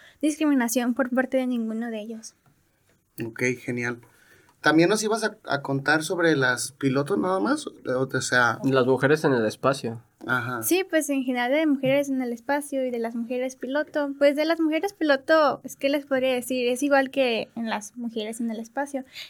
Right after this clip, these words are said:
Speaker 1: Empezó desde muy pocas, se sentían discriminadas, pedían ciertos límites y características por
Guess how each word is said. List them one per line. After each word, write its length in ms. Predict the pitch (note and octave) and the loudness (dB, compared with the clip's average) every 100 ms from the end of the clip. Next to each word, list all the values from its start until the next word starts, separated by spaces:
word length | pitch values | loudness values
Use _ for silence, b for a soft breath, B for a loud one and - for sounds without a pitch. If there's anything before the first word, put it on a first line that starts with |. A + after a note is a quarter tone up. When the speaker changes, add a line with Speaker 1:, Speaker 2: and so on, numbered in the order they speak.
| B | B
Speaker 1:
Empezó 480 | C4 B3+ C4 B3+ B3+ | 0 2 4 4 4
desde 220 | B3+ C4 | 2 0
muy 160 | B3+ C4 | -2 0
pocas, 540 | C#4+ E4+ E4+ D#4+ D4+ | 2 2 4 2 2
se 60 | - | -4
sentían 340 | B3 B3 B3 | -8 -6 -8
discriminadas, 800 | A#3+ - A3+ A3+ B3+ C#4 C4+ C#4 b b b b b - | -8 -8 -6 -2 0 2 2 -2 b b b b b 4
pedían 320 | C#4+ C4+ C4 | 6 6 4
ciertos 280 | C4+ C#4 C#4 | 0 0 0
límites 720 | C4+ C#4+ C#4+ C#4+ C#4+ C#4+ C#4+ | 2 2 0 2 4 4 0
y 40 | |
características 960 | B3 B3 B3 A#3 B3+ C4+ C4 C4 B3+ B3+ _ | -4 -2 -2 -2 -2 -4 -2 0 -2 -4 _
por 540 | A#3 A#3 A3+ A3 A3 | -4 -2 0 -2 -6